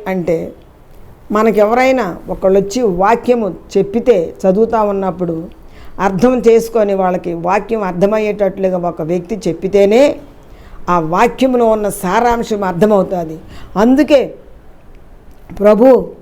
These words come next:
ఇంతమంది జనాంగాన్ని, వాక్యం చెప్పే వాళ్ళని లేవదీసి ప్రపంచంలో నలుమూలల వాక్యము బోధించటం, ఆరాధన చేయటం, అసలు యేసు ప్రభు ఎవరు, ఈ బైబిల్ ఏంటి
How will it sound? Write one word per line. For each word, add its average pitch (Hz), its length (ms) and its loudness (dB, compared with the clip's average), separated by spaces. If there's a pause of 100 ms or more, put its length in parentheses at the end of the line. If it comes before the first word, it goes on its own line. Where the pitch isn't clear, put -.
(320)
ఇంతమంది 208 540 0
జనాంగాన్ని, 226 720 2
వాక్యం 233 500 -2
చెప్పే 226 380 2
వాళ్ళని 214 400 0
లేవదీసి 208 720 2 (600)
ప్రపంచంలో 254 760 0 (140)
నలుమూలల 226 640 4 (280)
వాక్యము 240 400 0
బోధించటం, 208 800 2 (480)
ఆరాధన 240 460 2
చేయటం, 208 460 -2 (260)
అసలు 190 220 -2
యేసు 240 260 2
ప్రభు 226 400 2
ఎవరు, 202 380 4 (440)
ఈ 196 80 4
బైబిల్ 226 480 4
ఏంటి 233 300 0